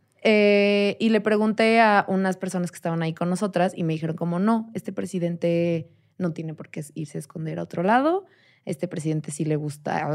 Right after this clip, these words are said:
la gente sí lo quiere, a este no lo van a abuchar". En otros años eso pasaba porque ya para el quinto año ya estaban muy desgastados y los abuchaban.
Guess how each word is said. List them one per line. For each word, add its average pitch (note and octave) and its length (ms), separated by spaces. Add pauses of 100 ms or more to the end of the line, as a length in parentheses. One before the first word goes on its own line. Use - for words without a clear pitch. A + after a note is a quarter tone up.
(100)
la E3+ 180
gente F3 220
sí - 100
lo D#3+ 120
quiere, A3 220
a A3+ 100
este G3 160
no F#3 80
lo F3 80
van E3+ 160
a E3+ 40
abuchar". F#3+ 400
En F#3+ 100
otros E3+ 260
años F3 240
eso F3 180
pasaba F#3+ 380
porque E3 220
ya D#3+ 400
para E3+ 140
el E3 60
quinto F3 220
año E3+ 160
ya D#3+ 40
estaban D#3 280
muy D#3 160
desgastados F3+ 580
y E3 40
los C#3+ 180
abuchaban. F#3 540